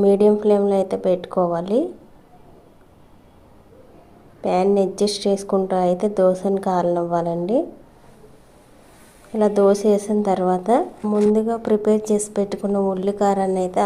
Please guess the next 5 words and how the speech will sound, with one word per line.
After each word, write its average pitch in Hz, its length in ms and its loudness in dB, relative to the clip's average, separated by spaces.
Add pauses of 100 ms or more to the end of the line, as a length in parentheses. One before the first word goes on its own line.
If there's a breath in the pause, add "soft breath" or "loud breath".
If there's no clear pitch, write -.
అప్లై 180 260 -4 (120)
చేయాలి. 180 460 0 (1120)
ఇదిగోండి 202 480 -2 (120)
ఉల్లి 196 260 0
కారం 190 280 0